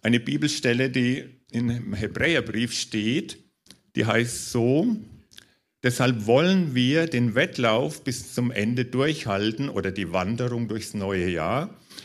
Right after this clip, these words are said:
"und jede Last ablegen, die uns behindert, besonders die Sünde, die uns leicht umschlingt." Also hier geht es um eine Last irgendwie, die behindert.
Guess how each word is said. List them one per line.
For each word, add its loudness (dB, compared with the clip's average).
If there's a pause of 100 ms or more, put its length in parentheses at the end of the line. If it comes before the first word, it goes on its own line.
(320)
"und 4
jede 6
Last 0
ablegen, 0
die -2
uns -4
behindert, -2 (420)
besonders -2
die -8
Sünde, -2
die -4
uns -8
leicht -8
umschlingt." -8 (2750)
Also 0
hier 4
geht 4
es 2
um 2
eine 6
Last 0
irgendwie, 0 (380)
die 4
behindert. 2